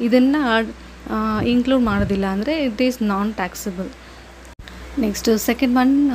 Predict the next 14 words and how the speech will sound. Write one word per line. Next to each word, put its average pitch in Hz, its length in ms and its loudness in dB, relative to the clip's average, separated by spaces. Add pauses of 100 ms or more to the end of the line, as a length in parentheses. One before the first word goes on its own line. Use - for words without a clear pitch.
(180)
ಇನ್ಕಮ್ 262 440 4
derived 202 400 0
from 220 140 0
such 220 520 -4
land. 202 360 -2 (440)
ಲ್ಯಾಂಡ್, 226 380 2 (180)
ಲ್ಯಾಂಡ್ 233 300 4
ಏನು 233 180 2
ಯೂಸ್ 214 280 -2
ಮಾಡ್ತೀವಿ 208 360 -2
ಅಗ್ರಿಕಲ್ಚರಲ್ಗೋಸ್ಕರ, 208 1160 -2 (1120)
ಆ, 196 300 2
ರೆಂಟ್, 240 540 4
whatever 220 640 0